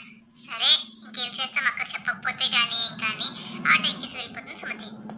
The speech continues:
ఇక మీనా ఫోన్ పట్టుకుని లోపలికి వస్తుంది. ఇక సత్యం మరియు సుశీల మాట్లాడుకుంటే వాళ్ళని వీడియో తీస్తుంది. "ఏంటమ్మా, వీడియో తీస్తున్నావేంటి?"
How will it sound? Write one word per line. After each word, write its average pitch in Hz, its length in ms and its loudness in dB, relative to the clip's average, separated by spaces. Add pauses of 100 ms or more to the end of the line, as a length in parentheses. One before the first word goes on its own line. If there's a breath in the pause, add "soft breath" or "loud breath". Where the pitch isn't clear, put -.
(340)
ఇక 339 180 0
మీనా 339 260 4
ఫోన్ 330 280 0
పట్టుకుని 359 280 4
లోపలికి 254 340 2
వస్తుంది. - 400 -8 (360)
ఇక - 120 2 (440)
సత్యం 370 340 -2
మరియు 320 320 4 (640)
సుశీల 339 360 4
మాట్లాడుకుంటే 269 580 2
వాళ్ళని 320 260 4
వీడియో 277 220 0
తీస్తుంది. 233 480 -8 (420 loud breath)
"ఏంటమ్మా, 294 460 6 (640)
వీడియో 302 220 2
తీస్తున్నావేంటి?" 359 760 2